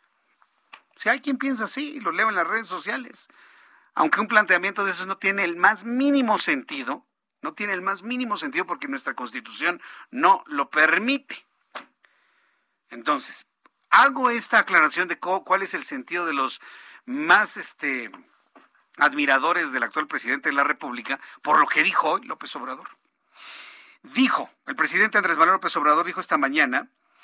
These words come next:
eh, que al término de su mandato, en dos mil veinticuatro, ojo, eh, por eso le digo, puede ser un distractor, eh,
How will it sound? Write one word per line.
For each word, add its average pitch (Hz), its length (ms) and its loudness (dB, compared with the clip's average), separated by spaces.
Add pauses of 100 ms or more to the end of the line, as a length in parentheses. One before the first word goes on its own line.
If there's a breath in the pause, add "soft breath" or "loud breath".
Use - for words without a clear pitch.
(340 soft breath)
eh, 160 160 -2
que 165 120 6
al 165 140 6
término 247 300 0
de 220 60 2
su 185 120 2
mandato, 151 600 2 (100)
en 127 140 -8
dos 131 140 -4
mil 165 120 -2
veinticuatro, 147 640 -4
ojo, 165 300 -6
eh, 262 100 -8 (1400)
por 151 140 -2
eso 202 140 2
le 185 80 2
digo, 147 160 0
puede 165 140 0
ser 202 120 -4
un 196 60 -8
distractor, 151 520 -4
eh, - 80 -16